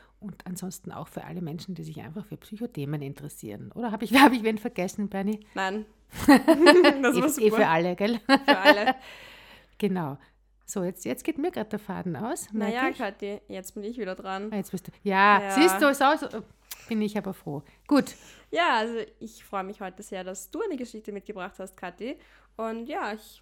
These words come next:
Speaker 2: habe jetzt noch auch im Off überhaupt keine Informationen bekommen. Also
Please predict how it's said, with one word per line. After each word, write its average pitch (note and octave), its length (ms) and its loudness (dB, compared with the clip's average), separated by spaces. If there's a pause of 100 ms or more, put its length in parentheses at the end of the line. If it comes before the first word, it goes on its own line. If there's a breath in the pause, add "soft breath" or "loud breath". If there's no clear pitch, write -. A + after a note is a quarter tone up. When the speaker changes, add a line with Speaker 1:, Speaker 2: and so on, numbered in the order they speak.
(160)
Speaker 2:
habe F#3+ 140 -12
jetzt - 180 -12
noch G#3 400 -12
auch F#3+ 200 -14
im G3 220 -16
Off A#3+ 260 -8
überhaupt F#3+ 340 -14
keine A3+ 180 -10
Informationen G3+ 540 -10
bekommen. F#3+ 600 -14
Also G3 540 -12